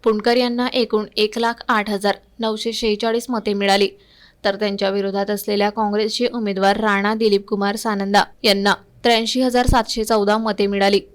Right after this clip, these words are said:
वंचित बहुजन आघाडीचे उमेदवार देवराव हिवराडे यांना सव्वीस हजार तीनशे शेहेचाळीस मते मिळाली. इतर अपक्ष व लहान पक्षाचे उमेदवार मात्र मोठ्या फरकाने मागे राहिले. या विजयाने भाजपने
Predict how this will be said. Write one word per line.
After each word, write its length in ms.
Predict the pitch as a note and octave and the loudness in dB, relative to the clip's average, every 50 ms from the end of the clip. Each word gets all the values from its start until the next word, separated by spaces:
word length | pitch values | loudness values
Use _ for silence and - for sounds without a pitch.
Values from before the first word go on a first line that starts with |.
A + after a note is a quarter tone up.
| _ _ _ _ _ - | _ _ _ _ _ -6
वंचित 280 | G#3+ G#3+ G#3+ A#3 A#3+ | -6 -4 -4 -4 -4
बहुजन 340 | A3+ B3+ B3+ B3 B3 C4 C4 | -2 -2 -2 0 -2 -2 -2
आघाडीचे 480 | C4 B3 B3 B3 A#3+ A#3+ A#3 - B3 B3+ | -4 -4 -4 -2 -2 -2 -2 -2 -2 -2
उमेदवार 480 | B3+ A#3+ A3+ G#3+ G3+ G3 G#3 G#3 - | -2 -2 -4 -4 -4 -2 -2 -2 -2
देवराव 420 | G3+ G3+ G#3+ G#3+ A3 A3 A3 G#3+ A3+ | -2 -2 -2 -2 -2 -2 -2 -4 -4
हिवराडे 460 | A#3+ A#3 G#3+ G3+ G3+ G3 F#3+ G3 F#3+ - _ _ - - | -4 -6 -4 -2 0 2 2 0 0 -2 _ _ -12 -8
यांना 340 | G#3 G3+ G3+ G3+ G3+ G3+ G#3 | -8 -6 -4 -4 -4 -4 -4
सव्वीस 360 | - A3 G#3 G3+ G#3+ A3 A#3+ | -4 -4 -2 -2 -2 -4 -4
हजार 220 | A3+ A3+ A#3 A#3 A#3 - | -4 -4 -4 -4 -4 -6
तीनशे 320 | B3 A3+ G#3 G3+ - G#3 G#3 | -6 -6 -6 -4 -6 -8 -6
शेहेचाळीस 500 | - A3+ G#3+ G3+ A3 G#3+ G#3 G#3+ G#3+ A#3 | -4 -6 -6 -4 -4 -4 -4 -4 -6 -6
मते 280 | A3+ G#3 F#3+ - G3+ | -8 -8 -6 -4 -4
मिळाली. 320 | G3 G3 G3+ G3 G3 G3+ G3+ - - _ _ _ _ _ _ _ _ _ _ _ - | -4 -2 -2 0 0 0 -2 -2 -8 _ _ _ _ _ _ _ _ _ _ _ -6
इतर 260 | B3 A#3+ B3 B3+ C4 | -4 0 2 2 2
अपक्ष 380 | C#4 C4+ C4 C4 B3+ B3+ - - | 2 0 0 -2 -4 -4 -2 -4
व 180 | B3+ B3 B3+ C4 | -2 -2 0 0
लहान 320 | C4 B3+ A#3 G#3+ G3+ G3+ | 0 2 0 0 -2 -2
पक्षाचे 440 | G#3 G#3 G3+ - G#3+ G3+ G3 A3 G#3+ | -4 -6 -4 -2 -4 -4 -2 -2 -4
उमेदवार 460 | - G3+ G#3+ G#3 G3+ F#3 G3+ G3+ G3+ | -4 -4 -6 -6 -4 -4 -4 -2 -2
मात्र 280 | G3+ G3+ G3 G#3+ G#3 - - - _ _ _ _ _ _ _ - | -4 -4 -2 0 0 -2 -2 -6 _ _ _ _ _ _ _ -4
मोठ्या 260 | A3+ A3+ A3+ B3+ B3+ | -4 -2 0 -2 -2
फरकाने 440 | C4 C#4 B3+ A#3 - A3 G#3 G#3 G#3+ | -2 -2 -4 -2 -2 -2 -2 -2 -2
मागे 320 | A3+ A3 G#3 G3 F#3+ G3+ | -2 -2 -2 -2 -2 -2
राहिले. 280 | G3 G3+ G3+ G#3+ G3+ G3+ - - _ _ _ _ _ | -2 -2 -2 -2 -2 -2 -4 -8 _ _ _ _ _
या 160 | A3+ G#3+ G3+ | -2 -2 0
विजयाने 500 | G3+ G3+ G3+ G3+ G3+ G3+ G3 G3 G#3 G3+ - - _ _ _ _ _ _ _ _ _ _ - | 0 0 0 -2 -2 -2 -2 -2 -2 -4 -4 -6 _ _ _ _ _ _ _ _ _ _ -2
भाजपने 480 | A#3+ A#3+ A#3 G#3+ B3 B3 B3+ C4 C4 | 0 0 2 0 -2 -2 -2 -4 -4